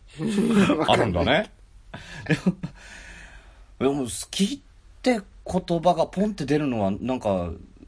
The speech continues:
Speaker 1: すごいいいことな気がするね。
Speaker 2: ああ、まあ確かにね、ドリカムみたいですね。
Speaker 1: <laughs>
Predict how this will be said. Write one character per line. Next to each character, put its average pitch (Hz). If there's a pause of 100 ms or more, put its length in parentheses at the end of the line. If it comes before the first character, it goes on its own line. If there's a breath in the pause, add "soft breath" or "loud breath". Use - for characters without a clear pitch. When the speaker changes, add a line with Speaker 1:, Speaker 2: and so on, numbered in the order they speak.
(440)
Speaker 1:
す -
ご 196
い 156
い 170
い -
こ 123
と 104
な 87
気 82
が 95
す -
る 90
ね。 104
Speaker 2:
あ 151
あ、 151
ま 170
あ 170
確 185
か 143
に 117
ね、 120
ド 151
リ 170
カ 180
ム 180
み 170
た 156
い 120
で 107
す -
ね。 107 (680)
Speaker 1:
<laughs> -